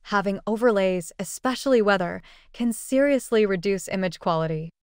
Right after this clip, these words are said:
Rain, for instance, is very hard to compress. Here's a tip. Make your render when the sun is shining. Even when the weather overlay is disabled,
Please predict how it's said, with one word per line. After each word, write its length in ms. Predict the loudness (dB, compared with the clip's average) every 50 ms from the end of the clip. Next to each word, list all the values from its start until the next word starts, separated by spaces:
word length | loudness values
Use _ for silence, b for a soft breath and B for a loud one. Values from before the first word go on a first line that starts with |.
| _ _ _ _ _
Rain, 480 | -2 0 2 2 2 2 2 0 0 0
for 160 | 2 2 2
instance, 600 | 2 2 -2 -4 -2 0 0 0 -2 -4 -8 -6 _
is 220 | -2 -2 -2 -2
very 380 | -4 -4 0 2 4 4 4 4
hard 280 | 4 4 4 4 2 0
to 100 | -4 -6
compress. 680 | -4 -4 -2 0 0 0 0 -2 -4 -12 -16 -16 -18 _ _ _ _ _ _ _ _ _
Here's 300 | 0 2 2 4 4 2
a 80 | -2
tip. 420 | -2 0 0 0 2 0 -2 -10 b b b b b b b
Make 200 | -2 0 0 2
your 120 | 2 4
render 340 | 4 4 4 4 2 2 2 2
when 100 | 2 -2
the 80 | -2 -4
sun 320 | -4 -2 0 0 0 0
is 100 | -2 -2
shining. 500 | -2 -2 -2 -2 -4 -6 -8 -10 -14 -16 -20 _ _ _ _ _ _ _ -2
Even 300 | -2 -2 0 0 2 2
when 140 | 4 4 4
the 100 | 4 4
weather 320 | 4 4 4 4 2 2
overlay 440 | 2 2 2 2 4 4 4 2 2
is 140 | 0 -4 -8
disabled, 720 | -10 -6 -2 0 0 0 0 -2 -4 -4 -6 -8 -12